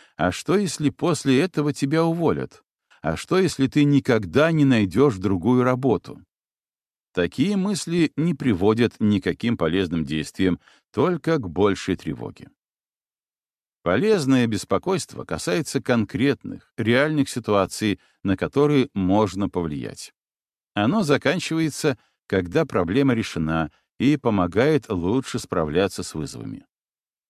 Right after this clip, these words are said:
Бесполезное беспокойство касается гипотетических ситуаций,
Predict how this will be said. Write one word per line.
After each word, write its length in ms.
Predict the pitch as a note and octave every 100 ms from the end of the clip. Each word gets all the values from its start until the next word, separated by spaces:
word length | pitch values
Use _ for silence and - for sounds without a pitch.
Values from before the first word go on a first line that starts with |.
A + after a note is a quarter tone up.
| _ G2
Бесполезное 800 | A2 - - F2+ C#3 F3+ B2 G2+
беспокойство 800 | E2+ - E2 - D#2 - F2+ E2 _ _ _
касается 640 | F2 - D#3 F3+ D3 D3+
гипотетических 1000 | C#3 A2 C#3 D3+ D#3 - - - F2+ F2+
ситуаций, 680 | - E2+ E2 D#2 - F#2+ F#2